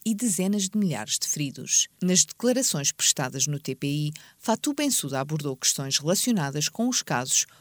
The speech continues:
como foco na avaliação, na participação dos envolvidos, das vítimas e das testemunhas. O tribunal refere que algumas destas desistiram do processo,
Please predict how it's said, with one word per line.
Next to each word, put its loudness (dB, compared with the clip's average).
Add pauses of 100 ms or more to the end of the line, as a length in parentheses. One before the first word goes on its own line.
(120)
como -4
foco 0
na 4
avaliação, 0 (260)
na 0
participação 2
dos -4
envolvidos, 0 (280)
das 4
vítimas 2 (140)
e -4
das 4
testemunhas. 0 (280)
O -8
tribunal -2
refere -2
que -2
algumas 2
destas 2 (200)
desistiram 2
do -2
processo, -2